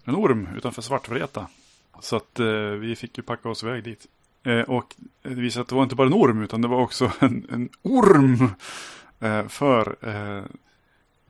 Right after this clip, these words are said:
någon hade ju, ja, enligt uppgift då blivit ihjälbiten av ormen, men vi tittade på liket och ett, ett sår var ju gjort före döden och ett, <laughs> ett var gjort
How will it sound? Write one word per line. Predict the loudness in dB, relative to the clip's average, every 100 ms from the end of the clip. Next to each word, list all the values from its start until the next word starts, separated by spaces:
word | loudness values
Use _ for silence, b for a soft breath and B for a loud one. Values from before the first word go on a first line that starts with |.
| _ _ _ _
någon | 0 2 2 2 0
hade | -2 -4
ju, | -6 -6 -10 _ _ _ _
ja, | -6 -4 -4 -8 _ B B B _ _ _ _ _ -2
enligt | -2 2
uppgift | 2 2 0
då | 0
blivit | -2 -2 2
ihjälbiten | 4 4 2 2
av | 4
ormen, | 4 2 -2 -4
men | -4 -4
vi | -4
tittade | -4 -4 -4
på | -2
liket | -2 -2 -6
och | -4
ett, | -4 -6 -12
ett | -8 -8
sår | 2 4
var | 6
ju | 2 -2 -4
gjort | -4 -8 -16 -4
före | 2 2 2 -2
döden | -2 0 0 0 -4
och |
ett, | -4 -6
<laughs> | -6 -6 -8 -10 -10
ett | -6
var | -2
gjort | -2 -2